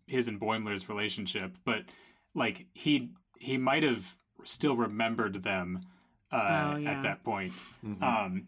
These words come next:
Speaker 1: but, but yeah, I, I
Speaker 2: 'Cause
Speaker 1: think it's
Speaker 2: she's
Speaker 1: also
Speaker 2: the only
Speaker 1: it, it
Speaker 2: newbie
Speaker 1: was
Speaker 2: at
Speaker 1: a
Speaker 2: the beginning of the
Speaker 1: Yeah,
Speaker 2: show,
Speaker 1: but
Speaker 2: right?
Speaker 1: it, it was still a s-, it was a, it was a sweet way to show, like, to his appreciation of their relationship without it having to,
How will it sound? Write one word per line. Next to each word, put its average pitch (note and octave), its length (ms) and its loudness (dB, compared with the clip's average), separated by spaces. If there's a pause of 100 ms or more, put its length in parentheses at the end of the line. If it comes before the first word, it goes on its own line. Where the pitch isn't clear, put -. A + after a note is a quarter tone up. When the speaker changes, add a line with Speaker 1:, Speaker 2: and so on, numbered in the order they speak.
Speaker 1:
but, F3+ 160 2
but E3 100 4
yeah, D3 140 6
I, C3 60 4
I D3 40 2
Speaker 2:
'Cause E3+ 200 4
Speaker 1:
think F3+ 120 8
it's - 40 -
Speaker 2:
she's - 80 8
Speaker 1:
also A#3+ 180 8
Speaker 2:
the G#3+ 40 8
only G#3 180 6
Speaker 1:
it, F#3+ 60 6
it F#3+ 40 6
Speaker 2:
newbie F#3+ 200 6
Speaker 1:
was F3+ 140 10
Speaker 2:
at D3+ 140 8
Speaker 1:
a - 20 2
Speaker 2:
the D#3 80 0
beginning C#3+ 580 0 (300)
of - 200 -8
the G3 80 8
Speaker 1:
Yeah, C#3 260 6
Speaker 2:
show, - 80 2
Speaker 1:
but F3 100 4
Speaker 2:
right? F#3+ 80 4
Speaker 1:
it, G#3 140 4
it A3 40 6
was A#3 140 6
still A#3+ 220 4
a F3+ 40 8
s-, - 360 0
it F3 100 4
was D#3 220 2
a, D3+ 100 0 (140)
it F3 80 4
was E3 140 2
a D3+ 60 2
sweet F3+ 440 2
way C3 160 4
to A#2+ 80 4
show, A#2 720 2 (200)
like, A2+ 400 -2 (600)
to A2+ 420 0 (100)
his C3 460 2
appreciation B2+ 600 2
of A#2 120 0
their A#2 120 2
relationship A2+ 800 0
without A2+ 380 2
it A2+ 120 -2
having G#2+ 600 -2
to, G2 600 -2